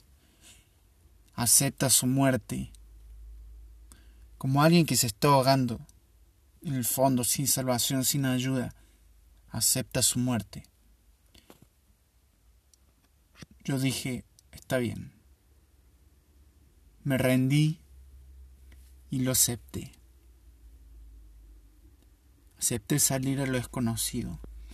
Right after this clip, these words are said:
Acepté. Me rendí y me dejé llevar. Lentamente, paso a paso,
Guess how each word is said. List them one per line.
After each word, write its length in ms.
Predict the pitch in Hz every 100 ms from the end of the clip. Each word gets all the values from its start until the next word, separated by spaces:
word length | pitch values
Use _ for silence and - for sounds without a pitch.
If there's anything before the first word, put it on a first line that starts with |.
| - - -
Acepté. 720 | 131 - 139 - - 160 165 - - - - - - - _ - - - - - - - - - - - - - _ _ - - - _ - _ _ - _ - - _
Me 120 | 135 127
rendí 560 | 123 127 135 151 139 - _ _ _ _ -
y 80 | 135
me 140 | 127
dejé 300 | 117 117 131
llevar. 420 | - 113 - - - - _ _ _ _ _ _ _ _ _ _ _ _ _ _ _ _ _ _ _ _ _ - - - - _ -
Lentamente, 880 | 156 170 175 180 180 165 156 156 165 _ _ _ _ _ _ _ _ -
paso 400 | 147 147 - 139
a 60 |
paso, 500 | 127 135 127 - -